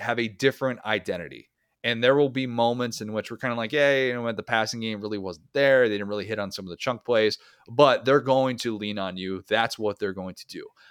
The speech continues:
I question if they have a passing game that can win a national championship, but this is not an eight and four, nine and three team.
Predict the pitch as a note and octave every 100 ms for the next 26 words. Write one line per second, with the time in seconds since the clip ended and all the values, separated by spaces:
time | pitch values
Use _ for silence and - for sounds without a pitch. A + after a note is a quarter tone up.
0 | _ - B2+ D3+ - - - - E3+ G3+
1 | - - E3+ D3+ C#3 - _ _ _ _
2 | _ C3+ C3 B2+ B2 B2 A2+ - A#2 A#2+
3 | C3+ C3 B2+ A#2 A#2 F#2+ F#2+ G#2+ A#2 G#2
4 | G#2 - A#2+ A2 - G2+ G2 B2+ - D#3+
5 | - _ _ - _ _ _ _ - C#3+
6 | D3+ D#3 D#3+ C#3 C#3+ D3+ A#2+ C3+ A2+ -
7 | B2+ B2+ G#2 G2+ A#2 G2+ F#2+ D#2+ - C3
8 | A#2+ D#2+